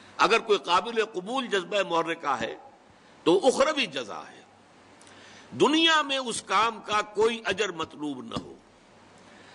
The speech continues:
اگر آپ کوئی کام کر رہے ہیں دنیاوی اجر کے لیے تو وہ کاروبار ہے۔ اب آج ظاہر بات ہے، دکاندار دکانداری کر رہا ہے تو دنیاوی اس کو منافع مطلوب ہے،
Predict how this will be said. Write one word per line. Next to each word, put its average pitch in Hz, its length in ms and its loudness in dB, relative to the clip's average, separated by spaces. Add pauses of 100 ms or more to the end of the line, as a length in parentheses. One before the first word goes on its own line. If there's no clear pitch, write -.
اگر 208 200 4
آپ 226 220 2
کوئی 214 120 2
کام 202 360 0
کر 202 120 -2
رہے 226 120 -4
ہیں 214 100 -10
دنیاوی 262 420 -6
اجر 190 200 -2
کے 160 160 -8
لیے 208 160 -6
تو - 120 -4
وہ 131 60 -2
کاروبار 269 560 2
ہے۔ 143 180 -6 (1080)
اب 120 200 4
آج 123 160 2
ظاہر 127 180 0
بات 131 260 -2
ہے، 160 60 0
دکاندار 139 540 0
دکانداری 139 580 -4
کر 123 200 -8
رہا 110 140 0
ہے - 40 -4
تو 117 240 -12
دنیاوی 143 300 -4
اس 127 160 -8
کو - 240 -4 (280)
منافع 117 380 4
مطلوب 170 500 -4
ہے، 247 260 0